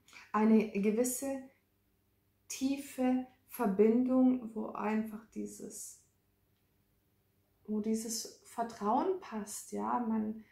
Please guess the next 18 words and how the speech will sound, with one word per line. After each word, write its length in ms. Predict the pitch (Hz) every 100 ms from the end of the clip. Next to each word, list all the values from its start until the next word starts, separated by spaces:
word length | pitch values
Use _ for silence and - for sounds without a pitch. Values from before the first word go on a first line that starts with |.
| _ _ _
man, 500 | 214 208 208 208 214 - -
ja, 320 | 214 233 262
diese, 520 | 214 220 220 226 226 - _ _ _ _ _ _
diese 300 | 214 226 233
Freundschaftskarte 960 | 277 240 277 294 302 - - 240 220 214
hier 460 | 214 214 233 240
zeigt 680 | - - 226 226 226 - -
diese 420 | 208 208 202 202 208 -
Verbindung 680 | - 208 190 247 285 247 214
für 180 | -
mich 260 | 202 196 -
auch 160 | 185 -
auf, 420 | 185 190 190 -
ja. 300 | 190 202 220 - - _ _
Äh, 360 | 208 202 208 214 - -
wenn 580 | 202 202 208 214 214 - _ _ _ _ _ _ _ _ _ _ _ _ _ _ _ _ _ _ _ _ _ _ _ _ _ _ - _ _ _ _ _ _ _ _
zum 160 | - 233
Beispiel, 640 | 240 - - 214 190 190